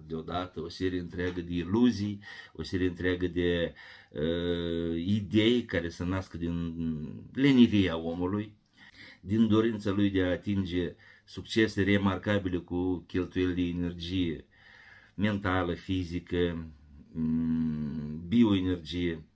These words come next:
minimă, adică de a, de a atinge rezultate maxime cu cheltuieli de energie minimă,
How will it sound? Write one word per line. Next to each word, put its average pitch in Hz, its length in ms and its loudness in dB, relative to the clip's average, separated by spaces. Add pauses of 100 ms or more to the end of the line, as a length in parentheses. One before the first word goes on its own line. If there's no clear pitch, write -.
(1200)
minimă, 107 640 6 (140)
adică 82 220 -8
de 87 120 -2
a, 82 80 -4 (580)
de 90 120 2
a 95 40 4
atinge 104 360 2
rezultate 95 460 -2
maxime 98 380 -2
cu 92 140 -8
cheltuieli 92 440 0
de 87 60 0
energie 85 600 -4
minimă, 85 720 2